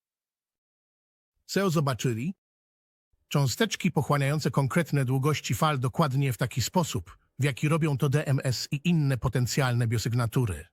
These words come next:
To nie były przypadkowe wybryki. Odczyty idealnie i konsekwentnie pokrywały się z sygnaturami testowanymi w laboratorium. Trudno nie poczuć przypływu nadziei. To nie dotyczy tylko astronomii.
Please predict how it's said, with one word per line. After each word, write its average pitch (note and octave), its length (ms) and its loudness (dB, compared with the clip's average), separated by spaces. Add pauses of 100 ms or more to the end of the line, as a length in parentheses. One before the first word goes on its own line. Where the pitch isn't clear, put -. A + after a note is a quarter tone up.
(1700)
To F3 140 2
nie F#3+ 140 2
były F#3+ 220 2
przypadkowe A#2 600 0
wybryki. G2 600 -2 (840)
Odczyty F3+ 480 0
idealnie D3+ 600 0
i C#3 140 -4
konsekwentnie C#3 680 0
pokrywały D3+ 500 0
się C#3+ 120 0
z - 80 -6
sygnaturami C3+ 680 0
testowanymi C#3 680 0
w A#2 60 0
laboratorium. A2 800 0 (1800)
Trudno E3+ 380 2
nie C#3+ 140 2
poczuć D3+ 380 0
przypływu B2 480 0
nadziei. G2+ 560 -2 (1600)
To E3 120 2
nie F3+ 120 2
dotyczy E3 360 0
tylko D3 380 0
astronomii. B2 720 -2